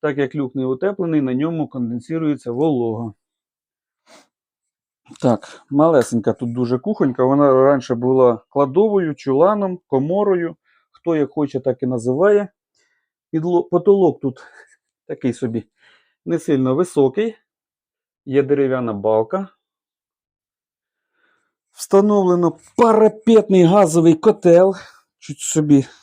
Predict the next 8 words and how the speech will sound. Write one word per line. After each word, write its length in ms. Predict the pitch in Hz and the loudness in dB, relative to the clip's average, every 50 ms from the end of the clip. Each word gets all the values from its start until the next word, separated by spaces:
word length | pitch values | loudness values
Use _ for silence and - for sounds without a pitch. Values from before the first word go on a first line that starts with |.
| _ _ _ _ _ _ _ _ - | _ _ _ _ _ _ _ _ -20
скальпеля 540 | - - - 147 135 131 - 147 131 135 | -14 -4 0 0 0 0 0 0 2 2
не 120 | 135 131 123 | 2 2 -2
зняв. 420 | 120 123 127 127 123 123 123 _ _ _ _ _ _ _ _ _ _ _ _ | -2 -2 -2 0 -2 -2 -4 _ _ _ _ _ _ _ _ _ _ _ _
Двері, 400 | - 131 135 147 139 135 139 139 - | -8 -2 2 2 2 2 0 -2 -2
до 140 | 135 139 147 | 0 0 2
речі, 280 | 147 156 143 - - 131 | 4 4 2 0 -4 -8
такі 360 | - 135 - - 139 135 - _ _ _ _ - | -8 -8 -4 -2 -4 -4 -4 _ _ _ _ -8
низенькі. 540 | 151 151 151 143 123 117 113 - - 98 | -6 -6 -4 -4 -4 -6 -6 -8 -12 -20